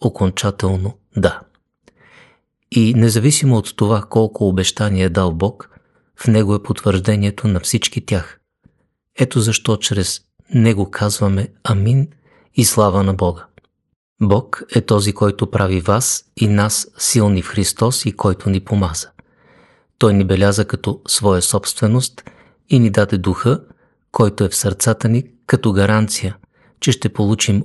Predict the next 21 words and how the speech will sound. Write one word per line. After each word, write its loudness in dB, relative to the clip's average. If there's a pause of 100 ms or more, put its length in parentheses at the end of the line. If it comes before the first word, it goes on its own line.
(140)
онова, 2
което -2
ни 0
е 0
обещал. -4 (720)
Призовавам 0
Бога 0
за -2
свидетел -2 (800)
и 2
залагам 0
живота -2
си -4
на 0
това, -2 (800)
че 0
не 4
дойдох 2
отново 0
в -12
Коринт, -4